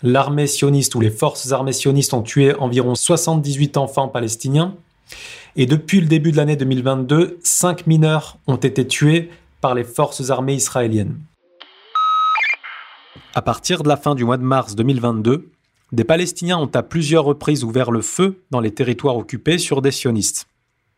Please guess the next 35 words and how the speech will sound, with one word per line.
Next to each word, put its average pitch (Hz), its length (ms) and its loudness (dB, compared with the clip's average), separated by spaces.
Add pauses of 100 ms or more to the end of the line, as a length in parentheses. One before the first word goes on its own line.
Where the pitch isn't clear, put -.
(960)
L'opération 151 720 2
qui - 120 0
aura 120 160 2
fait 127 160 -4
le 117 100 2
plus 131 260 0
de 135 120 4
bruit 127 240 2
est 113 40 -2
sans 123 220 -2
doute 117 220 -4
celle 123 280 0
du 107 120 -2
vingt-neuf 110 480 -2
mars. 139 400 -2 (360)
Ce - 160 -2
soir-là, 156 380 2
un 143 120 2
Palestinien 151 580 2
s'est - 160 -2
rendu 120 240 0
dans 117 100 2
la 110 120 0
banlieue 127 500 0
est 151 340 0
de 107 100 -6
Tel 107 220 0
Aviv, 139 320 0
dans 117 220 -2
un 107 40 -6
quartier 123 520 -2
ultra-orthodoxe 127 880 0
et 120 40 -2
donc 110 280 -2 (180)
ultra-sioniste. 135 1040 0